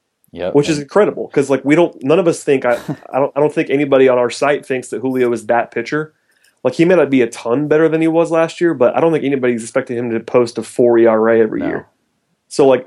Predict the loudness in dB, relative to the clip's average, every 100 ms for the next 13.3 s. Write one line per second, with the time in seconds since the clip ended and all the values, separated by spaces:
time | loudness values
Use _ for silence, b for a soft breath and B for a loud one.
0 | -6 -8 -4 -2 0 -2 0 2 2 2
1 | -2 -2 -8 -4 -2 0 -2 -2 -2 -2
2 | -4 -8 -4 -2 -2 -6 -6 -4 -2 -2
3 | 2 4 2 2 0 0 -2 -2 -2 -4
4 | -6 -12 b b b b -14 -6 -2 -2
5 | -2 -4 -6 0 0 2 0 0 0 0
6 | 0 2 0 -4 -6 -6 -8 -8 -18 _
7 | _ _ _ _ -12 -10 -10 -14 -14 -12
8 | -12 -10 -8 -8 -6 -2 -2 0 -2 -2
9 | 0 2 2 0 _ b b b -10 0
10 | 2 2 -2 -8 -6 -6 -6 -6 -4 -4
11 | -4 -10 -10 -10 -12 -14 -6 -4 -4 -6
12 | -12 -14 -10 -10 -12 -8 -6 -4 -4 -6
13 | -10 -14 -18